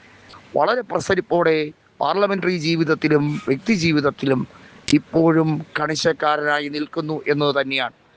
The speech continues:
ഒരുപക്ഷേ ഇന്ത്യ മുന്നണിയുടെ തിരിച്ചുവരവ് അത് പരിപൂർണമാക്കി കയ്യിൽ കൊടുത്ത് സുഭദ്രമാക്കിയിട്ടേ താനിനി വിശ്രമിക്കൂ എന്ന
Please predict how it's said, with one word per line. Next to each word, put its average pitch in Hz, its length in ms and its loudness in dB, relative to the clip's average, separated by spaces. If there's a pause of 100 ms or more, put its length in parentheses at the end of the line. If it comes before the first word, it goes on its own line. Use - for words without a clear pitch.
(420)
ഒരുപക്ഷേ 160 400 0 (840)
ഇന്ത്യ 165 400 0
മുന്നണിയുടെ 156 440 0 (140)
തിരിച്ചുവരവ് 147 760 2 (580)
അത് 156 140 0 (300)
പരിപൂർണമാക്കി 160 960 0 (160)
കയ്യിൽ 151 260 -2 (140)
കൊടുത്ത് 156 360 0 (120)
സുഭദ്രമാക്കിയിട്ടേ 151 1040 0 (160)
താനിനി 151 480 0
വിശ്രമിക്കൂ 151 580 -2 (200)
എന്ന 147 180 -2